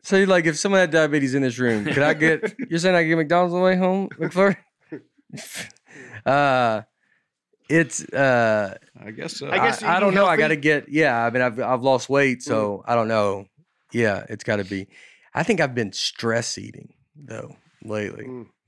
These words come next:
Speaker 1: I've been, like, it's just, and then I get on a bender. But, uh, I think that's what I've been doing. Uh, someone said,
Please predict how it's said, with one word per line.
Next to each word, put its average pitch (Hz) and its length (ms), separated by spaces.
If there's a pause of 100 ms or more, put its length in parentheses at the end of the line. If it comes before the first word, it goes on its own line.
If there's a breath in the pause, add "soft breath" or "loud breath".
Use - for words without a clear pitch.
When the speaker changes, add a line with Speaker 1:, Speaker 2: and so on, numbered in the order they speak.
(400)
Speaker 1:
I've 107 180
been, 104 360
like, 107 280
it's 110 200
just, 107 420 (120)
and 113 160
then 113 100
I 110 100
get 104 200
on 95 220
a 98 140 (640)
bender. 107 600 (920 soft breath)
But, 107 360
uh, 101 500 (1400)
I 113 120
think 117 280
that's - 200
what - 140
I've - 80
been - 140
doing. - 280 (800)
Uh, 110 520 (280)
someone 208 320
said, 147 380